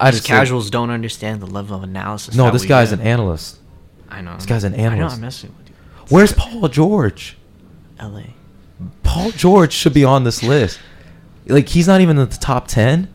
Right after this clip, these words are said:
Speaker 2: Mm.
Speaker 1: How is that possible?
Speaker 2: I don't know,
Speaker 1: He is
Speaker 2: man.
Speaker 1: carrying. They have no help. There's no Kawhi. There's
Speaker 2: What's up
Speaker 1: nobody.
Speaker 2: with Kawhi?
Speaker 1: He's out.
Speaker 2: He's injured?
Speaker 1: Yeah, he's making albums. He's gone.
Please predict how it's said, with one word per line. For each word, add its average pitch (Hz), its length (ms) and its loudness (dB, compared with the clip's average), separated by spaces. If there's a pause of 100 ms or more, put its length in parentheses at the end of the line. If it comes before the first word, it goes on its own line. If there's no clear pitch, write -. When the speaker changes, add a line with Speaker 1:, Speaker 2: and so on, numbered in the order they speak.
(160)
Speaker 2:
Mm. 110 340 -18
Speaker 1:
How - 160 2
is 107 100 2
that 95 140 0
possible? 92 480 -2 (340)
Speaker 2:
I - 40 -18
don't 123 240 -12
know, 127 60 -4
Speaker 1:
He 160 120 4
is 135 120 4
Speaker 2:
man. 95 60 -10
Speaker 1:
carrying. 127 420 0
They 113 120 2
have 127 160 0
no 120 140 0
help. 120 260 -2
There's 107 160 -2
no 113 140 0
Kawhi. 107 420 -4 (760)
There's 120 140 -2
Speaker 2:
What's 117 60 -2
up 120 140 2
Speaker 1:
nobody. 113 140 -2
Speaker 2:
with - 80 -16
Kawhi? 120 300 -10 (300)
Speaker 1:
He's 131 220 -6
out. 156 480 -2 (160)
Speaker 2:
He's 110 180 -12
injured? 135 360 -10
Speaker 1:
Yeah, 160 340 2
he's 139 160 0
making 151 240 2
albums. 135 480 2
He's 139 120 2
gone. 135 380 0